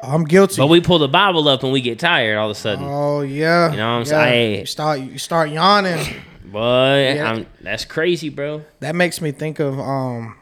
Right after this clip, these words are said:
Speaker 1: you know, there was a quote I, I saw when I was studying, um, this past weekend by Robert Murray Machen. He said, "It is the mark of a hypocrite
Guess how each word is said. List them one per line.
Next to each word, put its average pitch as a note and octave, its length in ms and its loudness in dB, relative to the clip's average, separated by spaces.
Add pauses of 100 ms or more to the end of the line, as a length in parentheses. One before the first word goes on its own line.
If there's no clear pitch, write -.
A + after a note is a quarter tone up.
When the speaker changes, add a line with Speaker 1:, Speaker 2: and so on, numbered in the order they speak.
(160)
Speaker 1:
you C#3 140 -10
know, C#3 80 -2
there D#3 80 2
was C#3+ 160 -4
a C3 60 -10
quote D3+ 600 -2 (320)
I, C#3 360 -6
I B2 120 -12
saw C#3 320 -2
when C3 160 -4
I B2+ 100 -4
was A#2+ 140 -6
studying, B2 880 -8
um, A#2 260 -12
this B2 160 -12
past A#2+ 340 -12
weekend A#2+ 680 -12
by A2+ 160 -6
Robert A#2 440 -6
Murray B2 340 -6
Machen. A#2+ 580 -10 (500)
He C#3+ 160 -10
said, B2+ 720 -4 (460)
"It D#3 180 -2
is D3 400 0
the C3 140 -4
mark C#3+ 600 0 (360)
of D3 140 0
a A#2+ 60 -2
hypocrite C#3 840 -6